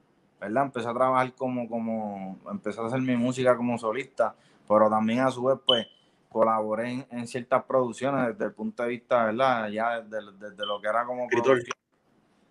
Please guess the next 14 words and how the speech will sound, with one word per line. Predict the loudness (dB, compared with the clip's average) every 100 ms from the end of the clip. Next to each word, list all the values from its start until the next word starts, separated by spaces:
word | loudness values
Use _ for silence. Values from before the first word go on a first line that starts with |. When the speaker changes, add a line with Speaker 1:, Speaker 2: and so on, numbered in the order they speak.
| _ _
Speaker 1:
Sí, | -8 -2 0 0
este, | 0 -2 -4 -4 -4
traba-, | -2 0 0 -2
eh, | -4 -6
llegué | -4 -2
a | 0 2
colaborar | 4 6 4 0 -4
para | -2 0
lo | -2
que | -8
fue | -8 -8
el | -8
disco | -12 _ -8 -6
de, | -8 -8 -10